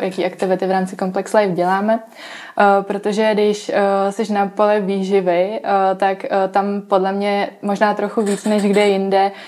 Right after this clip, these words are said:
eh, se, eh, řeší různý jako mýty a různý dezinformace. A, eh, když jsem vlastně začala nějak, eh, se v té výživě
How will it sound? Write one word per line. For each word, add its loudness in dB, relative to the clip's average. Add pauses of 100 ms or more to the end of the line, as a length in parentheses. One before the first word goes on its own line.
(200)
eh, 4
se, -6
eh, 0 (380)
řeší -4
různý 0
jako 0
mýty 2
a 4 (400)
různý 2
dezinformace. 0 (480)
A, 2 (400)
eh, -10 (520)
když 0
jsem 0
vlastně 0
začala 2
nějak, -4
eh, 0
se -10
v -14
té -10
výživě -2